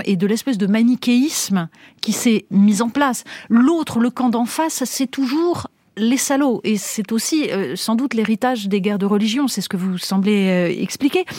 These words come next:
Mais à ceci près que on comprend que vous, vous soulignez le fait qu'il n'y a jamais eu de véritable bipartisme en France. C'est-à-dire, c'est, on a quatre cents fromages et on a des terroirs, euh, politiques. Où en est-on aujourd'hui ? C'est-à-dire, comment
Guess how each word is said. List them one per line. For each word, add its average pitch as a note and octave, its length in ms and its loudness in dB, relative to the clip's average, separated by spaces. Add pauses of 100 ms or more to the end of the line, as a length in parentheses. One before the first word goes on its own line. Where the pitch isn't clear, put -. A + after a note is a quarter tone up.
(460)
Mais E4 280 4 (160)
à C4 80 0
ceci C#4 340 -4
près F4 220 -6
que B3 260 -2 (840)
on A3+ 80 4
comprend D4 320 0
que C4+ 260 -2
vous, G#3+ 680 0
vous G3+ 140 0
soulignez A#3+ 360 2
le A3 80 0
fait E4 160 -4
qu'il B3+ 120 0
n'y A3+ 40 2
a G#3 80 0
jamais A#3 120 4
eu D#4 80 0
de A#3 100 0
véritable A3 400 -2
bipartisme G3+ 880 -2 (100)
en E3+ 80 -2
France. D#3+ 440 -4 (260)
C'est-à-dire, G3+ 240 -2
c'est, G#3+ 280 2
on G#3 120 2
a G#3 80 2
quatre G#3 180 -6
cents A3 120 -2
fromages A#3 380 0
et A#3 60 0
on G#3+ 140 2
a B3 80 2
des G#3 100 0
terroirs, G#3+ 400 0
euh, G3 160 0
politiques. A3+ 720 0 (580)
Où E4+ 60 2
en F#4 220 4
est-on E4 340 -2 (300)
aujourd'hui ? F3+ 600 2
C'est-à-dire, C4 420 0
comment D4+ 360 2